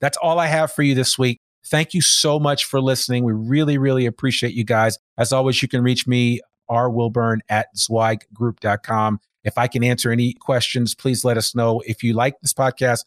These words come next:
please rate and review us on Apple Podcasts. Let us know what you think about it.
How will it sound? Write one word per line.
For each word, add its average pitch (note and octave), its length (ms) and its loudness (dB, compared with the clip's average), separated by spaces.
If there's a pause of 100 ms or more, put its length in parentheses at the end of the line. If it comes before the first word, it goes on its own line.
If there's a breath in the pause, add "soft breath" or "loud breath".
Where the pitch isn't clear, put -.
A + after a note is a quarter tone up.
(220)
please D#3 240 0
rate B2+ 260 0
and A#2+ 100 0
review A#2 300 2
us A#2 180 0
on A2 140 0
Apple A2 240 0
Podcasts. G#2+ 600 -2
Let G#2+ 120 -2
us A2+ 140 -6
know A#2 100 -2
what G#2+ 100 -6
you G#2 60 -4
think A#2 220 -4
about G#2 300 2
it. G#2 120 -2